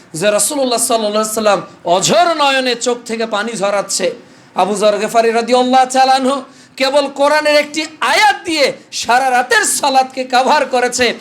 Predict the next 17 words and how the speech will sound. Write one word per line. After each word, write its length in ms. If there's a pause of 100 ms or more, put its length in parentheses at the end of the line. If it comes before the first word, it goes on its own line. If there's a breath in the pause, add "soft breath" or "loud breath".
(200 loud breath)
অথচ 360
সেই 340
মুসলমান 680 (280 loud breath)
আজকে 420
আমরা 400
এইট 320
জি 360
স্পিরিটে 680 (300 loud breath)
তারাবির 440
সালাত 400 (100)
কোন 200
মসজিদে 560
কে 220
বেশি 440
জোরে 360
পড়তে 340
পারবে, 400